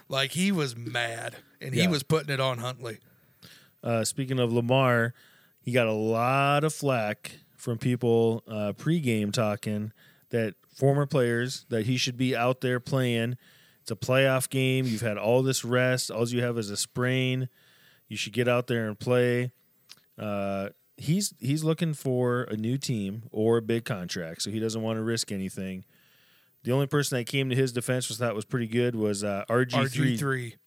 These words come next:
Speaker 1: yep.
Speaker 2: tweeted out, "This is why you don't do it." And he showed when he came back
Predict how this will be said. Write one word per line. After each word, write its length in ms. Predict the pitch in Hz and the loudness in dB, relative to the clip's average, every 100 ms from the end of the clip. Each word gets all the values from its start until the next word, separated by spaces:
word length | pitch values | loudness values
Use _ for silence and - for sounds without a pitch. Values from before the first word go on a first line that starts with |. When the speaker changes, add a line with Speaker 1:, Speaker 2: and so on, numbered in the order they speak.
| 131 | -8
Speaker 1:
yep. 120 | 120 | -2
Speaker 2:
tweeted 340 | 151 131 127 | 2 2 4
out, 340 | 123 117 113 - - - _ | 4 4 2 -4 -20 -20 _
"This 260 | 123 160 - | 4 4 4
is 140 | 143 | 2
why 320 | 131 127 123 | 4 6 6
you 260 | 110 110 113 | 4 2 2
don't 300 | 117 110 110 | 2 2 2
do 180 | 107 98 | 2 2
it." 120 | 95 | 0
And 140 | 107 117 | -2 -2
he 60 | |
showed 480 | 104 131 117 113 110 | 0 4 6 4 2
when 200 | 110 110 | -2 -2
he 220 | 101 156 | 0 2
came 280 | 151 135 113 | 4 2 2
back 440 | 107 101 107 - | -2 -2 -4 -6